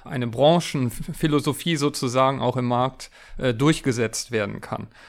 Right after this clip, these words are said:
Also das ist sicherlich ein, ein, ein wichtiger Punkt. Allerdings muss man bedenken, eben, es gibt durchaus die Möglichkeit, dass es zu, ähm,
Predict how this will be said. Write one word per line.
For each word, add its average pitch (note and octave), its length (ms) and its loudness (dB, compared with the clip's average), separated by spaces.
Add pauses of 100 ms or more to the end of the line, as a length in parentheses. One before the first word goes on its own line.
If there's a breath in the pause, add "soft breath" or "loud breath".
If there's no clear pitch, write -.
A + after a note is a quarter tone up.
(120)
Also C#3 320 2
das C#3 220 6
ist F3+ 200 2
sicherlich E3+ 720 0
ein, B2+ 540 -2 (460 soft breath)
ein, C3 260 -2
ein B2+ 180 -2
wichtiger C3 400 2
Punkt. - 600 0 (300 loud breath)
Allerdings F3 640 4
muss F3 240 0
man F3+ 160 2
bedenken, F3 480 0
eben, F3 420 2
es - 300 -4
gibt F#3 220 -2
durchaus F3+ 560 2
die F3 80 0
Möglichkeit, F3+ 1040 -2
dass D#3 160 -2
es - 420 -6
zu, E3 600 0
ähm, C#3 480 -2